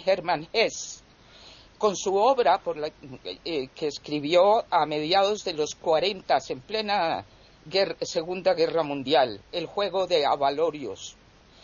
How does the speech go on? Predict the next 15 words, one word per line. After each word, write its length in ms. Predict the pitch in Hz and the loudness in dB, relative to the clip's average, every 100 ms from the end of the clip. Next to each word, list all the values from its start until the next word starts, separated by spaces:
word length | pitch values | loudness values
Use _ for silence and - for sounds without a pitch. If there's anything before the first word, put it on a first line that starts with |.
| - - - | -20 -16 -6
En 180 | 196 185 | -4 -4
El 100 | 170 | -4
juego 360 | 233 247 269 | -2 0 0
de 120 | 262 | 2
Avalorios, 840 | 214 196 185 196 202 175 165 - - _ _ _ _ | 2 2 2 0 -2 -2 -2 -4 -14 _ _ _ _
que 340 | 202 190 196 202 | -4 0 0 0
es 260 | - - 226 | -4 -12 -8
una 240 | 220 220 | -8 -6
cosa 260 | 220 208 226 | -8 -4 -4
del 200 | 180 165 | -4 -6
futuro 640 | - 175 - 233 180 143 | -10 -10 -6 0 2 0
en 160 | 185 175 | -2 -6
el 140 | 165 | -6
siglo 540 | 151 - 226 226 208 - 165 | -6 -8 -4 0 0 -2 -4
veintitrés 960 | 196 165 - 156 - 233 196 - - | -4 -4 -8 -10 -2 0 0 -2 -10